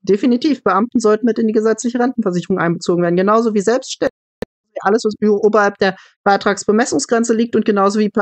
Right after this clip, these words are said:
Kapitaleinkommen. All das muss rein in die gesetzliche Rentenversicherung, damit das gesamte Volkseinkommen erfasst wird. Es kann nicht sein, dass sich hier, ähm, dass sich hier einzelne Gruppen aus dem Solidarsystem verabschieden.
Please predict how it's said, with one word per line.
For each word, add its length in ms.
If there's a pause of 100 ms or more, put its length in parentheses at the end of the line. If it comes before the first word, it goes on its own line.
Kapitaleinkommen. 720
All 220
das 160
muss 180
rein 180
in 80
die 60
gesetzliche 480
Rentenversicherung, 640
damit 220
das 120
gesamte 400
Volkseinkommen 600
erfasst 460
wird. 180 (260)
Es 100
kann 120
nicht 120
sein, 200
dass 100
sich 160
hier, 440 (460)
ähm, 600 (560)
dass 160
sich 100
hier 140
einzelne 320
Gruppen 280
aus 300
dem 500
Solidarsystem 680
verabschieden. 540